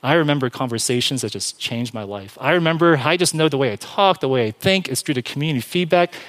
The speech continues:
It just changes me. And this is what we need too. This is what Jesus offers to us as well. And so as I lead us in a time of prayer, as I invite the praise team, can I just invite us to take a moment here to, to pause and to respond?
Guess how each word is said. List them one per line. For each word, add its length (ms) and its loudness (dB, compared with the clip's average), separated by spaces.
It 100 -4
just 220 -2
changes 440 -8
me. 200 -14
And 100 0
this 100 2
is 80 0
what 100 4
we 140 2
need 220 -2
too. 360 -4
This 120 -2
is 40 0
what 100 4
Jesus 340 2
offers 360 -8
to 160 -8
us 140 -8
as 120 -12
well. 300 -16
And 100 2
so 120 4
as 100 2
I 60 8
lead 140 6
us 120 6
in 100 4
a 140 6
time 220 -4
of 100 -2
prayer, 260 4
as 120 4
I 80 2
invite 180 0
the 60 -12
praise 240 -2
team, 160 -4
can 160 0
I 20 2
just 100 2
invite 220 4
us 100 2
to 60 0
take 80 -6
a 40 -6
moment 260 -2
here 180 0
to, 360 -4
to 140 -2
pause 380 2
and 120 -6
to 80 -6
respond? 600 -4